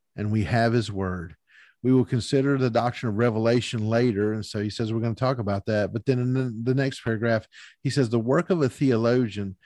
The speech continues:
is to assist the church in hearing and responding to this word." And then at the end of that paragraph, he says, "This then is the reason we do theology. God has given us his word,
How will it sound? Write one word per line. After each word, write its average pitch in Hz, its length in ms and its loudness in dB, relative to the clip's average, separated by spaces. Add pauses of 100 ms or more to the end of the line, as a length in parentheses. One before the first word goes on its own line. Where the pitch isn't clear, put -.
(300)
is 127 140 0
to - 140 -2
assist 165 480 0
the 147 100 -2
church 127 380 0
in 110 100 -4
hearing 123 480 0
and 107 80 -6
responding 107 840 -4 (300)
to 127 100 -2
this 110 240 -2
word." 98 600 0
And 101 180 -8
then 117 120 0
at 110 120 -2
the 117 100 0
end 131 120 0
of 120 60 2
that 101 160 2
paragraph, 107 440 0
he 120 120 -6
says, 107 300 -4 (340)
"This 143 260 4
then 127 380 0
is 113 180 -4
the 113 100 -2
reason 117 500 0
we 107 120 -2
do 107 160 0
theology. 104 720 -4 (420)
God 127 320 2
has 117 220 0
given 131 260 2
us 131 160 -4
his 127 180 -2
word, 98 420 0